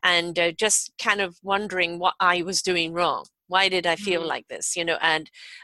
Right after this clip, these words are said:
Speaker 1: and then kind of having the emotional trauma of a marriage breaking down and a few other things as well
Speaker 2: Mm-hmm.
Speaker 1: doesn't help. So it is very important that you get that support around you, um, because otherwise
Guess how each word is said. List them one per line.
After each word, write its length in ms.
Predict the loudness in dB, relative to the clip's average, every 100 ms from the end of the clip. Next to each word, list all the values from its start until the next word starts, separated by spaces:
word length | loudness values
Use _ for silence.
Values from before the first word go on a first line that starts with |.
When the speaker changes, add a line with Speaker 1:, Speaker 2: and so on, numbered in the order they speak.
| -4
Speaker 1:
and 120 | 2
then 120 | 2
kind 200 | 2 0
of 80 | 0
having 280 | -2 -4 -6
the 140 | -4
emotional 480 | -4 -2 -4 -6 -10
trauma 340 | -8 -8 -6
of 100 | -8
a 40 | -4
marriage 380 | 0 0 -2 -4
breaking 340 | -4 -4 -4
down 260 | -2 -2 -4
and 140 | -10
a 20 |
few 180 | -8 -4
other 180 | -4 -4
things 340 | -6 -4 -4
as 120 | -4 -2
well 160 | -2
Speaker 2:
Mm-hmm. 100 | 0
Speaker 1:
doesn't 320 | 0 0 0 0
help. 320 | 0 0 -2
So 320 | 2 2 2 -4 -16 -16 -2
it 180 | 2 4
is 140 | 4
very 200 | 4 2
important 400 | 2 -2 -4 -2
that 100 | -4
you 100 | -4
get 200 | 0 0 2
that 160 | -4
support 440 | -2 -6 -6 -6 -6
around 340 | -2 -2 -2 -4
you, 200 | -4 -6 -14 -20 -20 0
um, 340 | 2 2 -2 -2
because 300 | 0 0 2
otherwise 540 | 2 4 2 2 -2